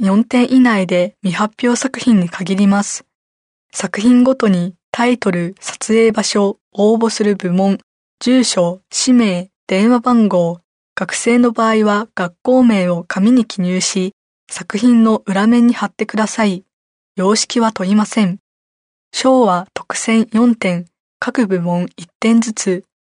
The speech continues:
入選八点、各部門二点ずつ。なお、入賞者には賞状と副賞を授与します。また、特選は静岡県議会だより墨字版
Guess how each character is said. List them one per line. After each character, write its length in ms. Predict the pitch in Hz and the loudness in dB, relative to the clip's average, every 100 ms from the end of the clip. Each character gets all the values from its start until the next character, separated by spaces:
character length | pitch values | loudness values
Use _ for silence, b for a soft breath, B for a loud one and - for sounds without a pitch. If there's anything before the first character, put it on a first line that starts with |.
| _ _ _ | _ _ _
入 240 | 190 214 226 | 0 2 2
選 340 | 240 220 240 - | 0 0 0 -4
八 180 | 254 - - | -8 -8 -6
点、 300 | 190 180 190 _ _ - | -4 -4 -10 _ _ -12
各 260 | 247 233 | -4 -2
部 140 | 196 180 | 0 -2
門 260 | 175 175 - | -2 -4 -4
二 140 | 185 | -6
点 260 | 175 220 226 | -2 2 2
ず 120 | 226 | 0
つ。 340 | - 196 180 - _ _ _ _ 208 | -4 -6 -6 -10 _ _ _ _ -2
な 160 | 208 | 0
お、 200 | 185 180 _ 202 | 0 -2 _ -2
入 180 | 208 233 | 0 2
賞 220 | 262 254 | 2 0
者 160 | - | 2
に 120 | 202 180 | 0 2
は 240 | 175 190 - | -2 -6 -8
賞 300 | - 196 220 | -2 0 2
状 240 | 233 226 | 0 0
と 220 | 220 214 | 0 -2
副 260 | - - - | -4 -12 -10
賞 300 | - 226 226 | -2 2 2
を 60 | 226 | 0
授 240 | - 247 | -2 -2
与 40 | |
し 160 | 220 208 | 0 -2
ま 160 | 190 190 | -2 -2
す。 180 | - _ _ _ _ _ _ - | -8 _ _ _ _ _ _ -8
ま 100 | 185 | -8
た、 300 | 180 190 190 - | -2 -2 -2 -8
特 200 | 175 - | -12 -8
選 300 | - 240 233 | -2 0 2
は 220 | 226 226 - | 2 -2 -6
静 280 | - 175 220 | -10 -2 0
岡 240 | 233 254 | 2 -2
県 220 | - 233 | -2 -2
議 120 | 233 | -2
会 280 | - 240 240 | -4 -2 -2
だ 80 | 247 | 0
よ 160 | 214 180 | 0 0
り 240 | 175 202 | -6 -10
墨 320 | - - 190 202 | -14 -4 -2 -2
字 140 | 220 | -2
版 240 | 214 214 | 0 0